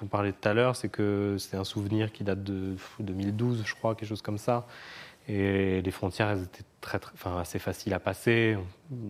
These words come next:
Je montrais ma carte d'identité. Il y a quelque chose comme ça où,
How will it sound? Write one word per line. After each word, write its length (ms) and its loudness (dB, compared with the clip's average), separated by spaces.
Je 120 -4
montrais 280 -2
ma 140 0
carte 180 -2
d'identité. 600 2
Il 80 2
y 60 2
a 60 4
quelque 180 -8
chose 160 -4
comme 160 -4
ça 260 6
où, 220 2